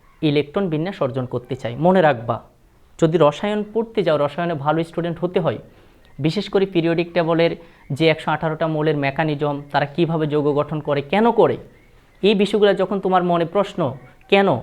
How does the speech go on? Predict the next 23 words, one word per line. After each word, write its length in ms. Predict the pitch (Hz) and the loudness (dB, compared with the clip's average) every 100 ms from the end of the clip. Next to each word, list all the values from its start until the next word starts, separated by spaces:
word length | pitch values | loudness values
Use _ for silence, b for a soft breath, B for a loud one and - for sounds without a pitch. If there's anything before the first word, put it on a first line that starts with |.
| - | 0
এই 120 | 180 | 0
কেন 260 | 180 180 220 | 2 0 0
শব্দটা 400 | 226 185 190 156 | 0 0 2 2
আসবে, 180 | 160 | 2
তখন 320 | 185 196 240 233 | -2 -2 -2 -2
তুমি 460 | 202 208 196 - - | 2 2 0 -4 2
অনেক 340 | 175 196 220 | 4 4 2
কেনর 300 | 208 185 196 | 2 4 8
উত্তর 460 | 196 190 202 170 208 - - | 6 6 4 4 2 -8 -8
ঠিক 240 | - 254 - | -2 -2 0
এই 160 | 214 208 | 2 2
কথার 280 | 190 185 202 | 2 0 0
মধ্যে 260 | 196 160 180 | 0 0 2
পেয়ে 200 | 160 131 | 2 2
যাবা। 240 | 127 120 | 2 0
বিশেষ 280 | 139 180 214 | -2 -2 0
করে 200 | 233 214 | 4 4
রিয়াকশন 520 | 160 175 180 - 262 | 6 6 4 2 0
জনিত 240 | 240 220 214 | 2 2 0
কোনো 220 | 214 196 | -2 -2
প্রশ্ন 320 | 196 165 175 | -2 -2 -2
যদি 220 | 156 147 | -2 -2
হয় 200 | 139 120 | -2 -4